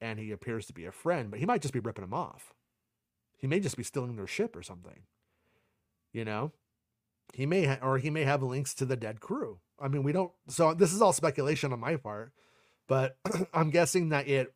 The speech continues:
we're going to have them not be with Ju-, with, with Jude Law, <clears throat> and, and then they will, uh, obviously become, you know, yeah, bad news bearers. You know what I mean? Walter Matthau's not gonna want them at first, and then they will probably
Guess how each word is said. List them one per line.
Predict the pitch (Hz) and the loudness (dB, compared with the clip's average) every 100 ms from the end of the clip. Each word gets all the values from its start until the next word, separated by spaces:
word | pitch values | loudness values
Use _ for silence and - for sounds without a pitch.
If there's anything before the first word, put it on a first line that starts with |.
| - | -4
we're | 139 131 | 0 2
going | 131 135 | 2 0
to | 127 | 0
have | 127 120 | 0 -2
them | 120 120 110 127 | -2 -6 -8 -10
not | 123 151 156 - - | 0 0 0 -6 -10
be | 131 | -6
with | 117 110 | -6 -6
Ju-, | - 131 | -10 -8
with, | 120 107 | -8 -8
with | 110 101 | -10 -10
Jude | 110 104 | -10 -10
Law, | 101 95 101 _ | -8 -10 -10 _
<clears throat> | - - 101 _ _ _ _ _ _ _ _ | -8 -8 -10 _ _ _ _ _ _ _ _
and, | 143 127 | -6 -4
and | 127 135 | -2 -2
then | 131 120 | -2 -2
they | 120 | -4
will, | 117 107 104 - | -4 -4 -6 -4
uh, | 117 113 | -2 0
obviously | 120 113 110 113 110 | 0 -2 -8 -10 -12
become, | 98 107 113 104 98 95 - _ _ _ _ | -12 -12 -8 -8 -10 -14 -18 _ _ _ _
you | 117 | -8
know, | 110 101 | -6 -4
yeah, | 143 107 92 - | -2 -2 -2 0
bad | 139 135 | 0 2
news | 135 131 | 0 0
bearers. | 143 139 87 65 - | 0 0 -2 -8 -10
You | 120 | -6
know | 117 | -4
what | 117 | -4
I | |
mean? | 113 120 135 147 _ _ _ _ _ _ | -4 -4 -4 -6 _ _ _ _ _ _
Walter | 117 123 156 | 0 2 2
Matthau's | 135 131 117 139 123 | 0 0 0 2 2
not | 120 123 | -2 -4
gonna | 156 156 | 0 2
want | 160 196 | 2 0
them | 127 110 | -2 -4
at | 107 92 | -6 -8
first, | 104 98 110 - | -8 -6 -6 -8
and | 117 113 | -8 -6
then | 113 110 110 | -6 -8 -8
they | 107 | -8
will | 101 104 | -8 -10
probably | 98 113 107 98 95 95 | -8 -6 -6 -8 -12 -14